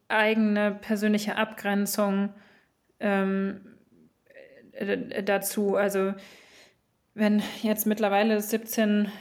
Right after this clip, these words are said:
Mitarbeiterinnen sind, dann geht es gar nicht mehr, dass man jetzt allen gerecht wird oder allen die gleiche Zeit, äh, schenkt und Aufmerksamkeit,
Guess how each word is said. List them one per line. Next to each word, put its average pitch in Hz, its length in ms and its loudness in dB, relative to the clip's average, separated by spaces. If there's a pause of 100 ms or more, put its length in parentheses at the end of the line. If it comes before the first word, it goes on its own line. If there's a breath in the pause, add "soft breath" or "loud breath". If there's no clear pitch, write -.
(120)
Mitarbeiterinnen 214 1120 2
sind, 208 240 0
dann 202 240 0 (1400 loud breath)
geht 233 340 0
es 196 160 -4
gar 190 200 0
nicht 196 180 -4
mehr, 196 240 4
dass 196 180 0
man 196 160 0
jetzt 202 360 -4
allen 226 360 4
gerecht 208 380 -2
wird 220 100 0
oder 190 220 0
allen 233 380 4
die 214 60 0
gleiche 220 360 2
Zeit, 220 680 0
äh, - 200 -6
schenkt 220 540 2
und 202 440 -2
Aufmerksamkeit, 214 1000 0